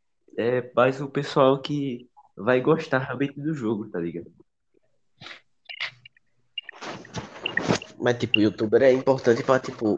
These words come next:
Speaker 2: o cara divulgar o jogo, o cara mostrar como é que é o jogo, tudo bonitinho e tal.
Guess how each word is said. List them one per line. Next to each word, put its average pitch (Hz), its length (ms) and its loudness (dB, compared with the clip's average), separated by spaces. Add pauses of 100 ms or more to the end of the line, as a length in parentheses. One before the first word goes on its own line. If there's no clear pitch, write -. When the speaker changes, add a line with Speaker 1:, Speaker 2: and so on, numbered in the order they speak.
(120)
Speaker 2:
o 104 60 -6
cara 110 400 2
divulgar 104 500 0
o 98 80 0
jogo, 92 640 0
o 85 60 -6
cara 98 220 -2
mostrar 95 320 -2
como 92 160 -2
é 95 40 0
que - 100 -6
é 95 40 0
o 101 60 -2
jogo, 90 320 -6
tudo 85 240 -12
bonitinho 92 520 -8
e - 40 -10
tal. 90 360 -4